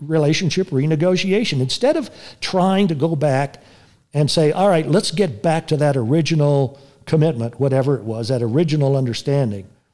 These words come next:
that original covenant, which now is totally unsupported by any kind of adequate expectations. We sit down and we agree to talk. And we say, "You know, s-, some things have changed in our relationship.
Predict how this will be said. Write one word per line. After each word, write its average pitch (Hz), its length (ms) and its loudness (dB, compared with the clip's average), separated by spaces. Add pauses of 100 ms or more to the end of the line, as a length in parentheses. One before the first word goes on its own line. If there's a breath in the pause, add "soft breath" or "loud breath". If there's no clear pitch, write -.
(160)
that 131 120 -2
original 143 380 2
covenant, 135 480 -4 (100)
which 135 260 -2
now 160 300 2
is 123 380 -2
totally 185 400 2
unsupported 147 760 0
by 123 180 0
any 147 180 2
kind 135 200 0
of 117 100 0
adequate 123 360 -2
expectations. 110 760 -8 (100)
We 220 140 -2
sit 233 260 0
down 131 420 0 (260)
and 143 120 2
we 175 140 4
agree 120 280 -2
to 160 80 -6
talk. - 480 -10 (140)
And 151 180 2
we 160 140 4
say, 170 180 0
"You 190 100 0
know, 208 120 2
s-, - 240 -2
some 165 160 -2
things 214 240 0
have 175 120 -2
changed 131 600 -4
in 110 100 -6
our 110 140 -6
relationship. 104 600 -12